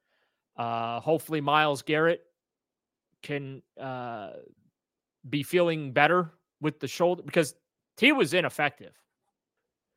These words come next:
And I'm not criticizing Myles, but that's just the reality. He was, he was virtually ineffective, and his teammates around him were ineffective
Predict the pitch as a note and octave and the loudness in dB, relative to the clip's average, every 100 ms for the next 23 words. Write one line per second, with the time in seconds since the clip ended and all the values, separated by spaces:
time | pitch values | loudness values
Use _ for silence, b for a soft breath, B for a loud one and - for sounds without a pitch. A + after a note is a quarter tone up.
0 | _ - C#3 G#3 A3+ F#3 - G3 E3 D#3 | _ -4 4 4 4 2 2 0 0 -2
1 | C#3 B2+ C3 F3+ C3 A#2 - A#2 - F3+ | -4 -4 0 2 2 -2 -10 -10 -4 -4
2 | - B2 E3+ - D3 C#3 C3+ F3+ B2+ A2 | -4 -6 -6 -4 -6 -2 0 0 0 -8
3 | A#2 G3 F#3+ C#3 - _ - G#3+ B3 F3 | -10 -6 -4 -4 -8 _ -6 -2 0 2
4 | D3 - _ _ _ - A2 A2 G#3+ A3+ | 0 -4 _ _ _ -20 -8 4 4 4
5 | A#3 G#3+ G3+ F#3+ _ _ _ _ _ - | -2 -4 -4 -6 _ _ _ _ _ 2
6 | A#3 G3+ F3+ - - _ _ _ b b | 4 4 2 -2 -8 _ _ _ b b
7 | b b D#3 D3+ D#3+ D3+ - - C#4 D4 | b b -2 -2 -4 -6 -12 -4 -2 0
8 | F#3+ D#3+ E3 D3 A3 D#4+ B3 D#3+ A2+ F#2+ | -2 -2 -6 2 4 4 2 -4 -8 -12
9 | _ _ _ _ _ b b b b F3 | _ _ _ _ _ b b b b -4
10 | E3+ - _ - C4+ B3+ A#3+ F#3 - - | -4 -8 _ 0 4 4 2 -2 -8 -20